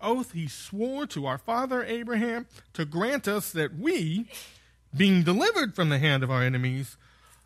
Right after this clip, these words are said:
might serve him without fear, in holiness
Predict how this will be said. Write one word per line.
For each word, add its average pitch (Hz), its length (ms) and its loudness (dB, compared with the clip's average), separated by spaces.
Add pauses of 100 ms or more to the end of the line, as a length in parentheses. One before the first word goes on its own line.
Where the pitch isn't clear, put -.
(160)
might 202 540 4 (340)
serve 240 720 -2
him 233 720 0 (260)
without 139 920 -6 (520)
fear, - 360 -14 (1300)
in 131 160 -12
holiness 190 840 -4